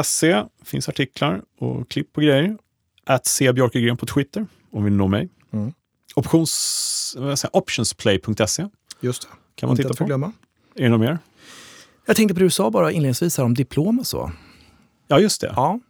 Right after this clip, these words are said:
Speaker 2: det är faktiskt så.
Speaker 1: Just det, vi har ett initiativ ju.
Speaker 2: Ja.
Speaker 1: Eh, så,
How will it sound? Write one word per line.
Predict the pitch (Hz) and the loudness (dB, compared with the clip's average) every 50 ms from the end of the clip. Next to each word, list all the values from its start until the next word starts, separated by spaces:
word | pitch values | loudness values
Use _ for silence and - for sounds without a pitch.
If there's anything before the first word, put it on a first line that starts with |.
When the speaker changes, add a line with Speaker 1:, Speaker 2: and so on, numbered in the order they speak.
| _ - | _ -4
Speaker 2:
det | 160 165 | -2 -2
är | 175 | 0
faktiskt | - 180 160 - _ _ _ _ - 160 143 - - - 156 | 0 -2 -4 -4 _ _ _ _ -10 -10 -10 -10 -10 -8 -6
så. | - - - 131 135 165 | -6 -4 -6 -6 -6 -2
Speaker 1:
Just | 151 185 214 - - | 0 0 0 2 2
det, | 127 | 4
vi | 139 | 4
har | 180 | 4
ett | 180 - | 4 4
initiativ | 196 175 - 175 - - 233 262 233 | 2 2 2 2 0 0 -4 -4 -4
ju. | - - 92 90 87 - | -6 -6 -6 -8 -8 -2
Speaker 2:
Ja. | - 147 147 131 131 127 127 123 120 117 117 113 110 110 110 107 | 0 2 4 4 4 4 2 2 2 2 2 2 2 2 0 -2
Speaker 1:
Eh, | 113 | -4
så, | - - - 95 | -6 -6 -4 -4